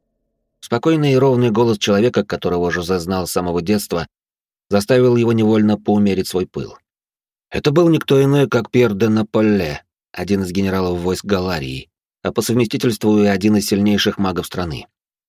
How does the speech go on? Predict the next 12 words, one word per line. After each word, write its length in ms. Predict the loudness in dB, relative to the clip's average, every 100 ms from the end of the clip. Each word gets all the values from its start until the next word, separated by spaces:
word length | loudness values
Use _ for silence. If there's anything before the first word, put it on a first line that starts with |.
| _ _ _
Таких, 320 | -6 -2 0
как 200 | 0 0
он, 220 | 2 0 -2 _ _ _
а 100 | -10
именно 320 | -6 -4 -4 -6
обладателей 640 | -4 -4 -2 -2 0 0
восьмой 420 | -2 -2 0 0
и 20 |
девятой 380 | 0 0 0 -2
ступеней 460 | -2 -2 0 -2 -2
магической 440 | -4 -6 -6 -6
силы, 360 | -4 -4 -4